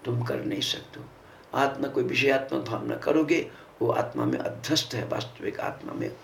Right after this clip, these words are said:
वो चीज़ है ही नहीं।" इसलिए ये दो बार निष-, निश्चय,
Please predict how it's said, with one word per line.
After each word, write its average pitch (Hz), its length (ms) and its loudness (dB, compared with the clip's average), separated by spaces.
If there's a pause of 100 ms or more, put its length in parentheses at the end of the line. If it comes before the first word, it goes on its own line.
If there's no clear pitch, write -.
(280)
वो 113 80 2
चीज़ - 220 -4
है - 180 -4
ही 127 120 4
नहीं।" 110 200 -6 (360)
इसलिए - 360 0
ये 123 120 2
दो 143 260 8
बार 139 200 4
निष-, 123 200 -2
निश्चय, 135 420 0